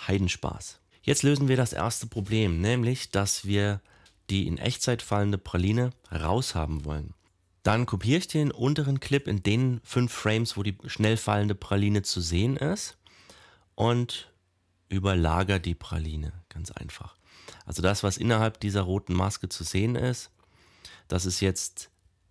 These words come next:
die schnell fallende Praline. Wenn ich den Clip jetzt aktiviere, ist die weg. Okay. Problem Nummer eins gelöst. Jetzt brauchen wir natürlich die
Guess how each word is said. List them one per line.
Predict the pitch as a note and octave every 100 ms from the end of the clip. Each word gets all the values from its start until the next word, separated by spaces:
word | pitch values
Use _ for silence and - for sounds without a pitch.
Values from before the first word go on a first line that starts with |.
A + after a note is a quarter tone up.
| _ -
die | F2+
schnell | - F#2 F#2
fallende | - F2 F2
Praline. | D#2 - F2 A2+ D3 D3 D3 _ - _
Wenn | F#2+
ich | F2
den | F2
Clip | - F#2
jetzt | F2+ -
aktiviere, | F2+ - - F2+ A#2+ B2 B2+ B2 - _ _ _ _ _
ist | F2 -
die | D#2+
weg. | D#2 - - _ _ _ _ _ _ _ _ _ _ _ _ _ _ _ _ _ _ _ _ _
Okay. | D#2+ - F2 - _ _ _ _ _ - - _ _ _ _ _ _ _ - _
Problem | _ - - F#2 F#2+ -
Nummer | F2 E2+ G1+
eins | F2+ G2+
gelöst. | - F#2 D#2 - - _ - - - - - -
Jetzt | A#2 -
brauchen | - G2 A#2 C3+ A#2+
wir | A#2+
natürlich | B2+ C3 G2 F#2 G2
die | - A#2 A2